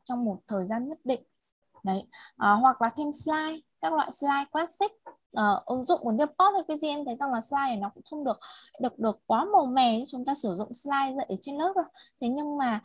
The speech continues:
nó lại rất là tiện trong việc là chúng ta có thể chạy xuyên suốt tiết học từ đầu cho tới cuối. Hoạt động thì có mười hoạt động thì thầy cô sẽ tự, tự lựa chọn để phù hợp với cả cái bài giảng của mình. Đấy,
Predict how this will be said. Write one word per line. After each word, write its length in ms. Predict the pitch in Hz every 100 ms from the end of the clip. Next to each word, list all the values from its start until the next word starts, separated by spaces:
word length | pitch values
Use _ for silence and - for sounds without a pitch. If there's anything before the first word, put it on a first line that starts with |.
| -
nó 100 | 220
lại 160 | 226 277
rất 80 | 330
là 140 | 381
tiện 300 | - 262 - -
trong 180 | 262
việc 120 | 254 190
là 100 | 185
chúng 160 | 196 208
ta 60 | 233
có 60 | 247
thể 120 | 208
chạy 160 | - 233
xuyên 400 | - - 320 320
suốt 320 | 320 - 392 440 _ _ _ _ _
tiết 140 | 359
học 200 | 359 247 - -
từ 120 | 214
đầu 220 | 202 190
cho 100 | 220 220
tới 120 | 208 -
cuối. 180 | 190 208 - _ _
Hoạt 180 | 240 220
động 160 | 254 - 220
thì 60 | 202
có 80 |
mười 200 | 196 269
hoạt 180 | 233 196
động 160 | 220 - 220
thì 60 | 202
thầy 100 | 196
cô 140 | 226 240
sẽ 120 | -
tự, 220 | 254 277 - -
tự 100 | -
lựa 160 | 262 -
chọn 200 | - - - -
để 120 | 175 -
phù 200 | 240 214
hợp 220 | 220 214 202 -
với 80 | 180
cả 160 | 233 -
cái 80 | 202
bài 200 | 233 208
giảng 200 | 196 185 -
của 80 |
mình. 160 | 180 190 - _ _ _
Đấy, 120 | 190